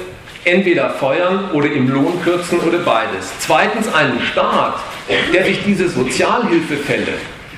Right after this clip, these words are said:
nichts kosten lassen will und kürzt. Und drittens kommt jetzt eine Bewegung Umverteilung, die die Opfer anspricht,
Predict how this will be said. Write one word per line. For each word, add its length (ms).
nichts 360
kosten 460
lassen 380
will 340
und 300
kürzt. 580
Und 220
drittens 420
kommt 240
jetzt 240
eine 160
Bewegung 580
Umverteilung, 1040
die 80
die 260
Opfer 440
anspricht, 600